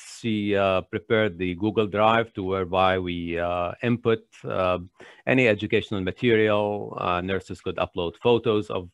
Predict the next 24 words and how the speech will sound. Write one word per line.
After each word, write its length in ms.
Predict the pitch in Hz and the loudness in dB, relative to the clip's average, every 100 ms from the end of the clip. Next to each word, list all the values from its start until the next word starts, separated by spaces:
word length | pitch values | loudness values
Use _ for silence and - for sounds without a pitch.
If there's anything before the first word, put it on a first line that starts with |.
| - | -6
let's 220 | 92 - | -6 -2
say, 160 | 92 90 | -2 0
wound 440 | 90 101 104 101 | 0 0 2 0
or, 460 | 87 80 80 87 92 | -2 -2 -4 -6 -6
you 60 | 87 | -6
know, 160 | 85 | -6
something 400 | 85 107 95 95 | -4 -4 -4 -6
that 180 | 87 - | -6 -8
needs 220 | 90 - | -10 -10
attention. 640 | - 120 117 - 110 113 123 _ _ - - - - - | -8 -4 -4 -2 -6 -6 -12 _ _ -20 -20 -20 -14 0
Um, 500 | 113 110 110 117 165 | 2 4 2 -2 0
and 200 | 160 156 | 2 2
of 80 | - | 2
course, 260 | 143 143 | 2 2
the, 340 | 127 131 120 123 | 2 2 4 6
uh, 220 | 117 113 - - | 4 2 -4 -20
that 400 | 107 147 131 131 | -16 0 2 2
helps 420 | 107 135 127 _ | 0 0 0 _
the, 540 | 113 107 107 107 - - - | -4 -2 -2 -6 -10 -16 -12
the 140 | 104 104 | -8 -4
participants 720 | 117 104 165 - 107 95 87 | -2 2 0 0 -6 -6 -6
on 140 | 85 | -8
the 80 | 90 | -10
call 500 | - 95 90 92 | -4 -2 -2 -6